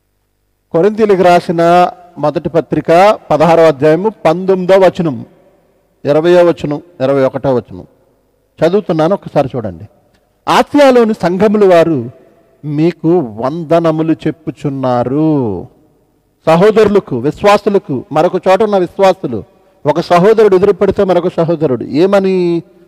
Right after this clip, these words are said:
చెప్పుకుంటున్నారు? వాళ్ళు ఏమని చెప్పారు? "వందనములు."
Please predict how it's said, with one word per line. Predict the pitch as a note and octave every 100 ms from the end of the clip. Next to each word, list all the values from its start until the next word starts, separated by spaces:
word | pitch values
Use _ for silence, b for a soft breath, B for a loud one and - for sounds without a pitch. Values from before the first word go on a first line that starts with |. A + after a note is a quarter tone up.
| _ -
చెప్పుకుంటున్నారు? | F3+ - G3 F#3+ F3 F#3+ F#3 F#3+
వాళ్ళు | F#3 A3+
ఏమని | F3 F3+ F3+
చెప్పారు? | F3+ - F#3+ A3+ G2+
"వందనములు." | G#2 B2 D3+ C#3 G#2+ F#2+ G2+ G2+ F2